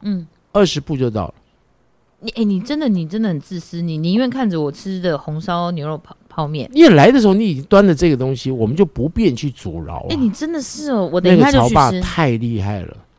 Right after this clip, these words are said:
Speaker 1: 他下午有休息吗？
Speaker 2: 很好的，下午当然休息。
Speaker 1: 啊，
Speaker 2: 下午休息，
Speaker 1: 好吧，那我看一下时间。
Speaker 2: 而且，然后那个，那个，那个潮爸，
Speaker 1: 嗯。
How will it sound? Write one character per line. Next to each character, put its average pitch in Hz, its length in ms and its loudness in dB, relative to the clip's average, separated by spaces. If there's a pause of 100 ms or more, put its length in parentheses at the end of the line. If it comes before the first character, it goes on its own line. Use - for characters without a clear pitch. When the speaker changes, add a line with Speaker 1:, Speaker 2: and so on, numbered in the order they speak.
(120)
Speaker 1:
他 302 140 -2
下 302 160 0
午 - 40 4
有 - 140 4
休 170 80 0
息 175 60 2
吗？ - 20 2
Speaker 2:
很 120 200 0
好 - 0 -
的， - 160 -4
下 170 140 0
午 113 80 -4
当 170 160 2
然 165 120 0
休 95 180 -12
息。 - 240 -18 (200)
Speaker 1:
啊， 127 580 -12 (240)
Speaker 2:
下 196 160 0
午 123 80 0
休 147 100 -6
息， - 0 -
Speaker 1:
好 143 40 -4
吧， 151 160 -6 (120)
那 196 120 -2
我 147 160 0
看 156 140 -4
一 - 20 -8
下 156 160 -8
时 - 160 -14
间。 143 140 -14
Speaker 2:
而 - 20 -14
且， 135 60 -6
然 135 80 0
后 170 80 0
那 160 120 0
个， 151 100 0
那 147 140 -2
个， 131 180 0
那 135 140 -6
个 113 80 -6
潮 104 240 -6
爸， 127 220 -2
Speaker 1:
嗯。 170 160 -6